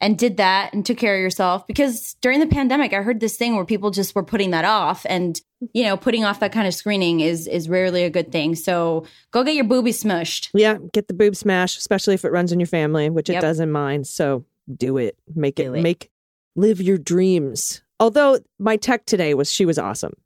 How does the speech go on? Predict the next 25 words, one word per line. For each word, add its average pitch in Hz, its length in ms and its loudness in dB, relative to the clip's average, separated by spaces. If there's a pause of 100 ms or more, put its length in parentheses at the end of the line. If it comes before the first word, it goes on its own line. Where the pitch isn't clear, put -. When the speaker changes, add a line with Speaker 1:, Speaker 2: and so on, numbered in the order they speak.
(160)
Speaker 1:
Oh, 254 100 2
Speaker 2:
She, 233 60 -4
Speaker 1:
good. 320 320 2
Speaker 2:
she 156 80 0
was 135 200 0
rad. 110 300 -4
So 135 360 -2
we 180 120 2
had 165 200 2
a, - 60 -4
we 180 140 -2
had 175 140 2
a 165 40 2
good 156 160 0
time. 139 320 -2 (160)
Speaker 1:
If 208 120 -2
you 254 100 2
have 294 160 0
to 330 80 -2
get 294 140 0
your 247 160 0
pa-, 220 260 -2
your 214 160 2
boob 208 320 0
pancaked, 175 800 -2